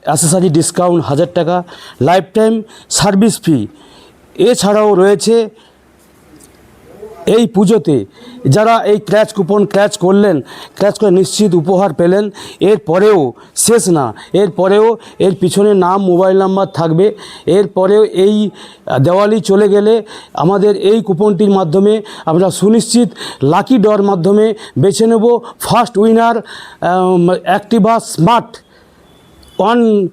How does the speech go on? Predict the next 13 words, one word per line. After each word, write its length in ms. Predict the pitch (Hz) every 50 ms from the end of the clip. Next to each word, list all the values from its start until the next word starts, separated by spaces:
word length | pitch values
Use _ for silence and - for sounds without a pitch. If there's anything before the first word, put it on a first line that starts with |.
| _ _
একশো 380 | - - 196 - - - 233 214
দশ 180 | 226 240 226
সিসি 460 | - - - 180 143 - 151 202 240 220 - - - - - _
ফার্স্ট 280 | - 214 269 240 - -
পুরস্কার। 560 | - 214 220 208 - - - 165 139 117 104 101 - - - - - - -
আচ্ছা, 360 | 117 123 110 - 123 110 104 - - - -
এরপরে 520 | 180 208 226 190 - 220 233 233 240 233
রয়েছে 520 | 226 233 240 233 180 - 226 240 240 233 - - - - - -
স্মার্ট 400 | - - 170 165 202 233 254 254 -
টিভি, 320 | - 175 127 139 117 101 90 - _ _ _ _ _ _ _ _ - _ _ _ _
এছাড়াও 540 | - 190 208 - 226 240 240 240 240 254 240 - - _
স্মার্টফোন 880 | - - - 147 156 196 226 247 240 240 - - 196 185 151 120 98 98 95 - _ - - - - - - - - _ _ _ _ _ _ _ - - - - - - - - - - - - - - - - - -
আর 140 | 175 190